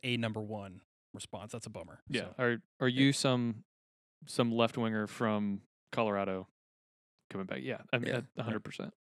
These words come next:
Speaker 1: Yep.
Speaker 3: And I think that's the reason. That's when you, you know, that's it. That's just it. People right now are just, they get, feel you out. They're just trying to feel you out. But we don't let the natural dis-, natural discourse of, like, conversation and get to know you to play it out. It's
Speaker 1: Right.
Speaker 3: just,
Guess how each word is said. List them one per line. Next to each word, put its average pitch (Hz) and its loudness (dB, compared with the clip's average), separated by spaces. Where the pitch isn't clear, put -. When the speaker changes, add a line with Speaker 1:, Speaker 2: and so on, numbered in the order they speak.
Speaker 1:
Yep. - -16
Speaker 3:
And 127 2
I 135 2
think 139 0
that's 127 0
the 127 -2
reason. 113 -4
That's 113 -2
when 120 -4
you, 113 -4
you 110 -4
know, 98 -2
that's 110 -4
it. 120 -6
That's 113 -2
just 120 0
it. 113 -2
People 117 0
right 113 0
now 104 -2
are 98 -6
just, 98 -10
they 113 -2
get, 120 -2
feel 135 6
you 135 2
out. 80 -6
They're - -10
just 107 -8
trying 120 -2
to 120 -4
feel 127 0
you 120 4
out. 107 0
But 92 -4
we 120 2
don't 120 2
let 123 8
the 123 6
natural 113 2
dis-, 113 2
natural 123 0
discourse 107 -2
of, 104 -4
like, 101 -4
conversation 117 4
and 113 -2
get 123 2
to 113 2
know 117 4
you 101 0
to 113 -2
play 110 4
it 104 4
out. 101 4
It's 98 -2
Speaker 1:
Right. 101 -2
Speaker 3:
just, - -8